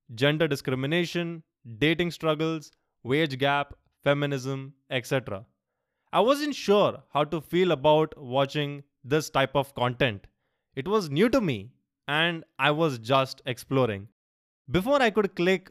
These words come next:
on another video below in the recommended videos list, an argument began between the male host and one of the women. It got heated,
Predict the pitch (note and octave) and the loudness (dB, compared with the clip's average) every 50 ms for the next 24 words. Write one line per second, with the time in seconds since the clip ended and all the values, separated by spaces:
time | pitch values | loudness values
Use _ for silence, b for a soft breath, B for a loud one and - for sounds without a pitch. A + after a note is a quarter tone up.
0 | _ - C#3+ C#3 C#3+ D3 D3+ D3+ D#3 - - D3 D3 D3+ D3+ D3 G3 A3 E3+ B2 | _ -6 -2 0 2 2 2 0 -2 -6 -4 -2 0 2 2 4 4 4 4 4
1 | C#3 C#3+ E3 F3 D3+ A#2 G#2 B2+ - _ - A#2+ B2+ D3+ D#3+ C#3 A#2+ B2+ C#3+ - | 0 2 2 2 2 2 0 -4 -12 _ -6 0 2 2 4 4 2 0 -2 -8
2 | _ _ _ _ - C#3 C3 C3 C3 C3+ C3+ C#3 - - E3 D#3+ D#3+ D#3+ D#3 D#3+ | _ _ _ _ -10 -8 -4 0 0 2 2 0 0 -2 -2 -2 -2 -2 0 -2
3 | D#3 C3+ A#2+ C3+ C#3 E3+ G3 F#3+ C#3+ A#2 A2+ A2 C3+ D#3 - - - _ _ _ | -2 0 0 2 4 6 6 4 4 0 -4 -6 -8 -8 -12 -18 -20 _ _ _
4 | _ _ _ _ _ - C#3+ D3 D#3 D#3 E3 E3 D3+ A3 A#3+ C4 B3+ G#3 C3+ C3 | _ _ _ _ _ -6 -4 0 2 4 4 4 4 4 4 4 2 2 0 -2
5 | A#2 B2 B2 G#2+ G2+ F#2+ G2+ - _ _ _ _ - B2 B2+ B2+ B2+ C#3+ C#3+ C#3+ | 0 0 -2 -2 -4 -8 -14 -18 _ _ _ _ -4 -2 -2 0 0 0 0 -2
6 | C#3 C3+ C3+ C3+ _ _ - A2 A2+ A2 A2 A#2 C3+ E3 G3+ G3 F#3 F#3 G3 G#3 | -2 -4 -8 -12 _ _ -8 -6 -4 -4 -2 0 2 4 4 6 6 6 6 4
7 | G#3 - - _ _ _ _ _ _ _ - C#3 C#3+ D3+ D#3 D3+ D3+ D3+ - _ | 2 -2 -10 _ _ _ _ _ _ _ -4 -2 0 0 0 -2 -4 -8 -16 _
8 | _ _ - A#2+ A2+ A#2 C#3 D3 D3 D3 C3 B2 C3+ A#2 C3 C3 A#2+ G2+ F#2 F#2+ | _ _ -12 -6 0 2 4 4 4 2 0 0 0 0 0 0 0 -2 -6 -10
9 | - _ _ _ _ _ _ _ _ _ _ - C#3 C3+ C3+ F#3+ G3 G3+ E3 - | -18 _ _ _ _ _ _ _ _ _ _ -10 -8 0 4 6 6 4 4 0
10 | - - D#3 F#3 G#3 F#3+ D#3+ C3+ C3+ C#3 D3+ | -6 -2 0 0 2 2 2 2 2 0 -4